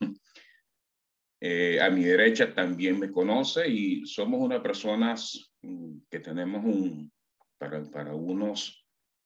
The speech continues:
es un defecto, para otros es una virtud.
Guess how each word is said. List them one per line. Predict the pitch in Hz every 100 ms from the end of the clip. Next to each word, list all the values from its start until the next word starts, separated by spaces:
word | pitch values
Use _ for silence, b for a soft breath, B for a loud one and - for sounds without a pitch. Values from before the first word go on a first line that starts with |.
| _ -
es | 87
un | 90
defecto, | 78 - 98 98 - -
para | - 73
otros | 73 - 90
es | 95
una | 87 87
virtud. | 85 - 98 95 -